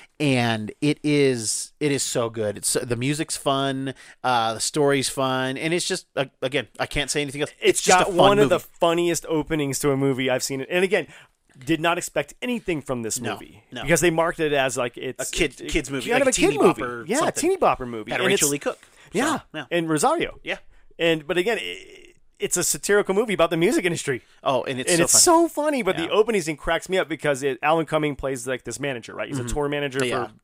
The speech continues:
Speaker 2: bands, and
Speaker 1: Yeah.
Speaker 2: but he's managing this boy bands.
Speaker 1: Mm-hmm.
Speaker 2: And, uh, I think Seth Green.
Speaker 1: Yeah,
Speaker 2: And
Speaker 1: it's
Speaker 2: then, um, Dave's friend,
Speaker 1: Breckenmeyer.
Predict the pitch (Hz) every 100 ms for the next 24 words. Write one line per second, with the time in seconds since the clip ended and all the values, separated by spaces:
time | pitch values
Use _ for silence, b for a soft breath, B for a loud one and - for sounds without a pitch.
0 | _ 139 139 139 127 117 107 131 113 104
1 | - 175 175 - 165 175 156 143 120 -
2 | _ 160 294 110 110 143 127 113 117 131
3 | _ - 131 131 139 139 139 - 135 123
4 | 120 - 123 123 - 123 127 131 131 131
5 | 131 - _ 147 117 135 143 139 151 135
6 | 127 143 139 131 139 135 147 131